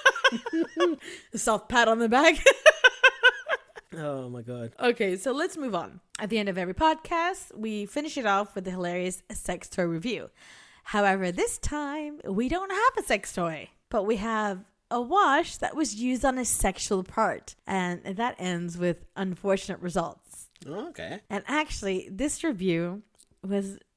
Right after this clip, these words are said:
Speaker 1: rather popular a couple of years ago. And I think about it all the time. It cracks me up even to this day.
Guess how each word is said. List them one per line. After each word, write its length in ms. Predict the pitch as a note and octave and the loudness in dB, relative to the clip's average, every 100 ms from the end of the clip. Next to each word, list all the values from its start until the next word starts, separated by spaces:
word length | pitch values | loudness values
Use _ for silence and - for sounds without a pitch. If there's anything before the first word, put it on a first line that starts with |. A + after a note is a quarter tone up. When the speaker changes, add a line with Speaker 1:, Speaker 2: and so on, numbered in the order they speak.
| _ _ _ | _ _ _
Speaker 1:
rather 600 | G3 F#3 F#3 G#3 F#3+ F#3+ | -4 2 2 2 -4 -6
popular 640 | F#3+ - F#3 F#3 - E3 C3 | -8 -8 -6 -6 -8 -10 -8
a 100 | A2 | -10
couple 300 | - - F3 | -12 -10 -6
of 60 | E3+ | -4
years 260 | E3 E3+ | -4 -6
ago. 220 | E3 D3 D#3+ - | -6 -10 -4 0
And 180 | G3 - _ - | 0 -2 _ -4
I 120 | F#3+ | -4
think 200 | - A3 | -2 2
about 200 | G#3 G3 | 4 4
it 120 | G3 _ | 2 _
all 220 | G3 G3 | 0 0
the 140 | F#3+ F3+ | 0 -4
time. 400 | F#3 F#3 D#3+ E3 | -2 -2 -2 -8
It 140 | - - | -18 -14
cracks 640 | - - G3 F3+ - - | -10 -2 0 0 -2 -8
me 140 | G3 | -4
up 200 | D#3+ E3 - | -4 -6 -8
even 320 | F#3+ E3 E3+ | -8 -8 -10
to 140 | - | -6
this 200 | E3 D#3+ | -4 -4
day. 320 | - C3 E2+ | -4 -8 -8